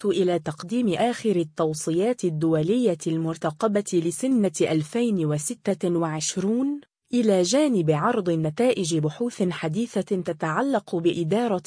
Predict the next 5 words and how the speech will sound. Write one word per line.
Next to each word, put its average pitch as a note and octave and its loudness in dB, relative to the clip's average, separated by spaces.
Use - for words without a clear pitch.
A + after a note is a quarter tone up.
مرض G3 0
السكري F3+ -2
خلال F#3+ 2
شهر G3+ 0
رمضان، F#3+ 0